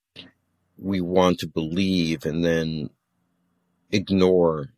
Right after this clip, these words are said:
the reality that is happening on the ground. Uh, you know,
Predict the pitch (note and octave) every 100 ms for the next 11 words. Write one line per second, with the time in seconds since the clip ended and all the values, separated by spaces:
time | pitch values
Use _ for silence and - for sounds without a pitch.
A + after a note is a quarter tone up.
0 | _ _ _ _ - G2 F#2 E2 F2+ F2+
1 | E2 D2+ C#2+ - _ _ _ _ _ _
2 | F#2 E2+ D#2+ D#2 - F2 - D#2+ D#2 C#2+
3 | - E2 E2 D#2 - E2 D#2+ D2+ C2+ B1
4 | _ _ _ _ _ _ _ G2+ G2+ G#2
5 | F2+